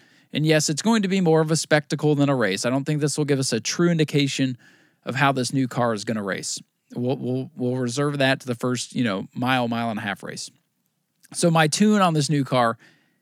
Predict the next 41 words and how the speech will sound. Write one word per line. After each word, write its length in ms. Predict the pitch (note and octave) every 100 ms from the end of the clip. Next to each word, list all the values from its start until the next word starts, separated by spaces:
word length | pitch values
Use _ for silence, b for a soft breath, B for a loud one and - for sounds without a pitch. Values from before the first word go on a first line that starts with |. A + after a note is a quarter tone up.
| _
it 100 | -
may 200 | B2+ B2+
change 500 | A2 D3 C3+ G#2 G2
going 260 | - G#2 G2+
forward, 380 | - A2 E2+ -
but 120 | C#3
I, 160 | C#3 C3+ -
I 120 | C#3
believe 400 | B2+ C#3+ D#3+ F#3
there's 220 | F#3 D3
reason 240 | D3+ D3 C#3
to 60 |
be 100 | C3
optimistic. 560 | B2+ A2+ A2+ G#2+ G#2+ G2+
I 80 | A2+
was 160 | A2
worried 300 | A#2 D3+ F3
about 180 | E3 D#3+
the 60 | D#3
Daytona 380 | D3+ D#3+ D#3
five 200 | C#3+ D3+
hundred. 380 | C#3 B2+ A#2 A#2+ b b b b
I 140 | - C3
love 400 | B2+ D3 D#3 D3
the 80 | C#3+
drafting 440 | D3 C#3 - C3+
races, 400 | C3+ B2+ - B2
Daytona 380 | B2 A#2+ C#3 B2+
Talladega. 500 | B2+ B2 A2+ A#2+ A2+
I 60 |
love 460 | G#2+ A2 B2 C#3+ C#3
that 180 | C#3 -
style 200 | B2+ B2
of 60 |
racing. 260 | A2+ A2 A2+
I 40 |
love 180 | A2+ B2+
the 100 | C3
close 340 | - D#3 D3+ -
pack 380 | - C#3+ C#3+
races, 480 | C#3 C3 A#2+ B2 A#2